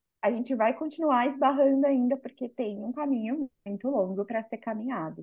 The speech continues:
sabe? Pra ser percorrido, pra ser, é, estudado, pra, sabe? Pra ser discutido. Então, realmente, é, a moda tá longe, né? Eu, eu acho que essa não vai ser nem a primeira, nem a última vez que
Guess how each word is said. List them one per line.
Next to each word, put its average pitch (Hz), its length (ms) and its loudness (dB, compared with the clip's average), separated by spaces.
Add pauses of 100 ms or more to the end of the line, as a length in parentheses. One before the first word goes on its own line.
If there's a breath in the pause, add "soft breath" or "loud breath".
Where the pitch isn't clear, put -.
(120)
sabe? 156 360 -6 (120)
Pra 175 240 2
ser 208 80 -4
percorrido, 196 1040 -2
pra 202 200 0 (140)
ser, 180 420 0 (600)
é, 180 220 6
estudado, 208 1300 4
pra, 196 160 4
sabe? 240 380 4
Pra 202 180 0
ser - 140 -4
discutido. 254 1120 0 (400 soft breath)
Então, 208 760 6
realmente, 247 1120 0 (300)
é, 190 720 10
a 196 100 4
moda 214 280 0
tá 262 180 0
longe, 247 500 2 (360)
né? 208 380 -4
Eu, 208 140 0
eu 202 260 2
acho 202 300 2
que - 100 -2
essa 208 200 2
não 208 80 -2
vai 202 140 4
ser 220 140 -4
nem 220 200 0
a 262 80 2
primeira, 240 480 0
nem 226 160 -2
a 226 80 0
última 240 340 0
vez 220 300 0
que - 40 -20